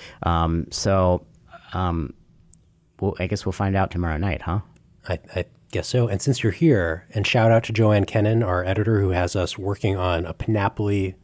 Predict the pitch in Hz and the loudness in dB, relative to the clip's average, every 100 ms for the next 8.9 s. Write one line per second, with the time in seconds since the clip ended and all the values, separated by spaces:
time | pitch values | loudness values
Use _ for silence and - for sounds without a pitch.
0 | - 107 104 139 165 165 - _ _ _ | -16 -12 -10 -6 -4 -4 -8 _ _ _
1 | _ _ - - - - - - - 107 | _ _ -20 -20 -20 -18 -16 -8 -2 -2
2 | 87 - - - - 247 - - - - | -2 -8 -2 -2 -2 -6 -6 -8 -6 0
3 | 120 113 113 120 135 131 120 147 143 147 | 4 6 6 4 6 6 4 4 6 6
4 | 151 - - - 196 120 117 110 107 110 | 4 -2 -6 -6 0 4 4 6 4 2
5 | - - - - - - - - 143 160 | -4 -12 -12 -16 -14 -20 -4 2 4 6
6 | 143 139 139 123 110 101 98 - 98 92 | 8 8 6 6 6 4 2 2 2 2
7 | 87 90 92 90 - - 101 - 95 90 | 0 -2 -4 -8 -10 -4 -4 -4 -8 -8
8 | 80 - 92 85 90 - 95 95 | -8 -8 -6 -4 -6 -6 -8 -8